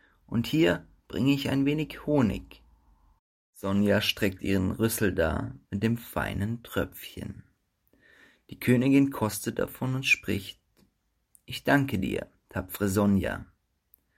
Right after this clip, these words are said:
Du bist unser Frühlingsbote. Gleich will ich das Zeichen geben,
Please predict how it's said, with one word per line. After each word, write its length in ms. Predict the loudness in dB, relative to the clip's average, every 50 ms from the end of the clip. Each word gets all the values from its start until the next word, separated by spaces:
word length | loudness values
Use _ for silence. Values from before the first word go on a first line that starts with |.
| _ _ -20 -20 -20 -14 2
Du 140 | 2 4 4
bist 320 | 6 4 2 2 0 -4
unser 320 | -2 0 2 4 4 4 4
Frühlingsbote. 1120 | 2 0 2 4 4 4 4 2 -2 -6 -10 -12 -10 -8 -8 -8 -8 -10 -14 -16 -16 -16 _ _ _ _ _ _ _ _ _ _ _ _ _ _
Gleich 580 | 0 2 4 4 4 4 2 -2 -6 -14 _ _ _ _ _ _ _ -6
will 100 | -2 -2
ich 120 | 0 2
das 200 | 2 0 0 2
Zeichen 440 | 2 4 6 6 6 4 2 0 2
geben, 400 | 2 2 2 0 -2 -4 -6 -10